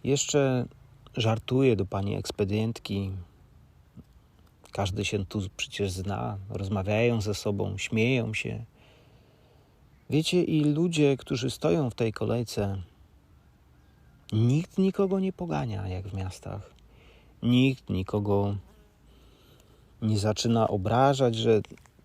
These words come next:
„pospiesz się, człowieku, bo mi się spieszy, bierz swoje zakupy i wynocha, sklep to nie kawiarnia, że przyszedłeś porozmawiać”. Tutaj tego nie ma. Wiecie, wychodząc na spacer, idąc chodnikiem, mimo tego, że,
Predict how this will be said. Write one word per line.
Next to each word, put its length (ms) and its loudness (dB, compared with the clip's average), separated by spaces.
„pospiesz 420 0
się, 180 -2
człowieku, 460 -2
bo 140 2
mi 140 4
się 140 2
spieszy, 600 2
bierz 360 2
swoje 280 2
zakupy 680 0
i 100 6
wynocha, 580 0
sklep 500 0
to 160 4
nie 140 0
kawiarnia, 560 4
że 120 -2
przyszedłeś 500 -4
porozmawiać”. 720 -2
Tutaj 260 2
tego 220 4
nie 180 0
ma. 240 -6
Wiecie, 260 2
wychodząc 720 4
na 120 2
spacer, 680 6
idąc 520 4
chodnikiem, 800 4
mimo 240 4
tego, 360 4
że, 460 4